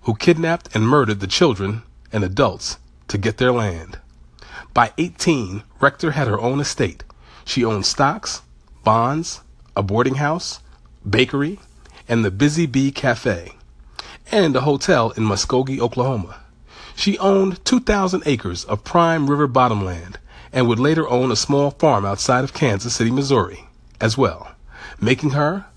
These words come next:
a bona fide millionaire. She was no stranger to flaunting this wealth as well, buying a mansion in Kansas City, as well as purchasing several cars, European gowns,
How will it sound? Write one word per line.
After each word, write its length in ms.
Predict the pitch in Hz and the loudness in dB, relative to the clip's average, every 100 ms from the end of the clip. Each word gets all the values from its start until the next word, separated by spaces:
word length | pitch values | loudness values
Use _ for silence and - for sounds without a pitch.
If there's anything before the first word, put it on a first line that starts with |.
| _ - 98 | _ -8 -4
a 80 | |
bona 340 | 90 107 131 147 | 0 0 0 0
fide 280 | 135 131 139 | 0 0 0
millionaire. 600 | 117 92 82 80 82 - - - - - - | -2 -2 -6 -12 -14 -16 -20 -20 -20 -20 -6
She 160 | - | 0
was 220 | 156 127 107 | 2 2 4
no 180 | 139 | 2
stranger 440 | 175 - 180 127 110 | 2 2 2 2 -2
to 140 | 110 | -4
flaunting 360 | - 131 120 117 | -2 2 2 2
this 200 | 110 - | -2 0
wealth 360 | 131 87 - - - - - - | 0 0 -8 -10 -14 -20 -20 -10
as 140 | 95 95 | -6 0
well, 380 | 131 107 - - - - - - - | 0 0 -6 -20 -20 -20 -20 -16 -2
buying 300 | 107 104 92 | 0 0 -2
a 40 | |
mansion 520 | 95 120 131 170 175 160 | -2 0 0 0 -2 -4
in 100 | 98 | -2
Kansas 360 | 120 110 98 | 0 0 -2
City, 320 | - 147 196 - - - - - | -2 0 -2 -6 -20 -20 -20 -8
as 160 | 101 98 | -2 0
well 140 | 113 | 2
as 80 | 139 | 0
purchasing 680 | - 214 - 110 107 101 98 - - | 2 0 0 -2 -2 -2 -4 -10 -20
several 340 | - - 92 90 | -4 -2 -2 -2
cars, 600 | - 147 147 151 151 - - - | 0 2 2 -2 -6 -12 -16 -14
European 500 | - 113 107 - 98 | -2 0 0 -2 -4
gowns, 640 | 92 131 143 151 151 156 | 0 0 2 0 -2 -6